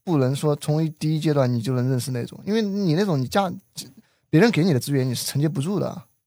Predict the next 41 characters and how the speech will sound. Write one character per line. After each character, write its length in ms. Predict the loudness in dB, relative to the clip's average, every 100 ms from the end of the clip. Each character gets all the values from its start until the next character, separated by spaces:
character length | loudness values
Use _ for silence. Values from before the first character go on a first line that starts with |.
| _ _
啊。 220 | -14 -12 -4
比 80 | 2
如 60 | 6
说 80 | 6
我， 260 | 6 2
我 180 | 2 2
们 300 | 2 0 -2 -8 _
经 100 | 0
常 80 | 2
去 120 | 4 2
聊 240 | 4 4
那 80 | 2
种 200 | 0 -4 -6
老 140 | -4 -2
大 100 | 0
哥， 120 | -2
就 180 | -4 -4
是 80 | -4
跟 160 | -6
你 60 | -6
说 140 | -6
的 40 | -8
是， 80 | -10 -16 _
啊， 160 | -4 -4 _ _
这 100 | 0
个 40 |
项 160 | 2 2
目 260 | 2 2
我， 200 | 0 -2
我， 240 | -2 -2 -2
我， 340 | -6 -10 -10 -12
我， 180 | -14 -12
我 140 | -6
们 300 | -4 -4 -4
互 140 | -6 -2
相 180 | -2 -2
投 260 | -2 -4
多 220 | -2 0
少 40 | 0
钱 380 | 0 -6 -6 -10 _ _ _
啊， 300 | -2 0 0